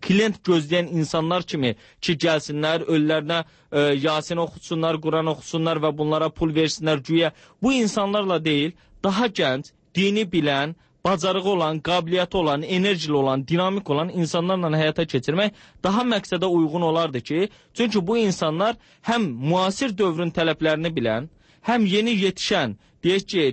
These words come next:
texnologiyalarla, e, işləməyi bacaran insanlar qrupudur ki, bunlarla işləmək daha rahat olardı və insanlara bu prizmadan yanaşaraq yeni nəslin yetişməsində ən böyük amilləri biz göz önünə gətirə bilərdik. Məsələn,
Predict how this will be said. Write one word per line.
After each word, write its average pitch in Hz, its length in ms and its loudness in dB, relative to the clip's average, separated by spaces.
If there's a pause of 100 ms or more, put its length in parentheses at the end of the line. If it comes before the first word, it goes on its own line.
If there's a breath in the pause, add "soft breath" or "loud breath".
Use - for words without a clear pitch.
(100)
texnologiyalarla, 160 1200 0 (260 soft breath)
e, 156 180 2 (120)
işləməyi 185 520 0
bacaran 151 480 0 (240 soft breath)
insanlar 208 460 0
qrupudur 160 480 0
ki, 196 200 0
bunlarla 190 360 0
işləmək 170 360 -2
daha 156 220 0
rahat 131 260 -2
olardı 135 280 0
və 196 160 -2
insanlara 185 480 -2 (100)
bu 196 140 -2
prizmadan 147 560 0
yanaşaraq 165 480 -2 (240 loud breath)
yeni 196 240 2
nəslin 180 400 0
yetişməsində 170 720 0
ən 175 160 0
böyük 170 160 4
amilləri 160 520 0
biz 151 140 -2
göz 135 300 0
önünə 117 160 0
gətirə 113 380 0
bilərdik. 95 360 -2 (300 loud breath)
Məsələn, 220 400 0